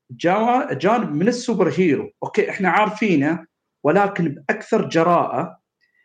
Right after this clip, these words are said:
آه، بتعمق أفضل، واقعي نوعًا ما أكثر. يعني، الصراحة المسلسل جدًا جريء لدرجة إنه،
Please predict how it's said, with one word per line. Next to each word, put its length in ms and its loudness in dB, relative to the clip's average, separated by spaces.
آه، 340 4
بتعمق 800 0
أفضل، 600 -2
واقعي 800 0
نوعًا 400 2
ما 440 2
أكثر. 380 -6
يعني، 520 2
الصراحة 640 -2
المسلسل 840 -2
جدًا 380 0
جريء 440 -4
لدرجة 400 2
إنه، 460 2